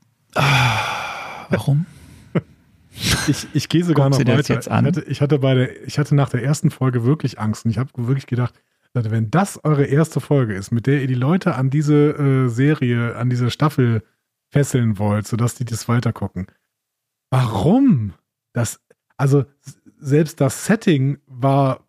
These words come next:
Speaker 2: also du hast ja öfter bei What If irgendwelche Settings, bei denen du denkst, oh ja, das ist eine interessante Geschichte. Was passiert denn, wenn das, das war jetzt ein Setting, bei dem es ja völlig uninteressant war, also für mich zumindest. Ich hab gedacht,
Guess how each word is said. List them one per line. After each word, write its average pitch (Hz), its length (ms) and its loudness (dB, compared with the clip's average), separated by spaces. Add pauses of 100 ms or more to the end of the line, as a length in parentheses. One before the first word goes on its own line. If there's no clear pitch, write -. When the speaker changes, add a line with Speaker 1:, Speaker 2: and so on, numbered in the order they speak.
(140)
Speaker 2:
also 139 240 0 (680)
du 147 120 2
hast 196 180 2
ja 175 100 0
öfter 190 280 0
bei 151 160 4
What 143 180 0
If - 120 -6
irgendwelche 143 400 0
Settings, 180 320 -2
bei 147 80 0
denen 143 160 4
du 135 60 4
denkst, 135 280 0
oh 254 160 2
ja, 113 220 0
das 101 80 -4
ist 139 160 -4
eine 208 60 2
interessante 190 420 0
Geschichte. 156 360 -4
Was 120 140 -4
passiert - 360 -2
denn, 123 140 0
wenn 123 140 2
das, 127 220 -4 (560)
das 170 240 0
war 170 80 4
jetzt 165 180 0
ein 147 60 2
Setting, 170 420 0 (480)
bei 131 120 2
dem 170 160 4
es - 80 -2
ja 151 100 2
völlig 233 680 0 (520)
uninteressant 202 960 2
war, 98 320 -6
also 131 180 0
für 143 200 0
mich 151 240 2
zumindest. 110 500 -4
Ich - 80 -18
hab 160 100 -2
gedacht, 139 520 -4